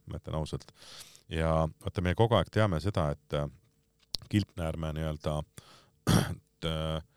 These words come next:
kilpnäärme korralikuks toiminguks on vaja sul, äh, joodi. Kui sa seda liiga palju võtad, siis teeb vastupidise efekti.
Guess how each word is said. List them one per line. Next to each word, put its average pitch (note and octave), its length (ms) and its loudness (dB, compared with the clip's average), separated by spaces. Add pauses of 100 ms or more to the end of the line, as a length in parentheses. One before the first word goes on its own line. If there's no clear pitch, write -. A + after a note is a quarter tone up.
(220)
kilpnäärme E2+ 420 0
korralikuks D#2+ 640 0
toiminguks D2+ 600 -4
on D2+ 100 -4
vaja F2 240 0
sul, D2+ 320 -4
äh, D2+ 160 -2
joodi. E2+ 400 2 (1400)
Kui - 160 -18
sa - 80 -10
seda F2+ 100 -2
liiga G2+ 220 4
palju A#2 340 6
võtad, - 300 -4
siis - 100 -8
teeb D2+ 160 -2
vastupidise - 560 -2
efekti. - 380 -2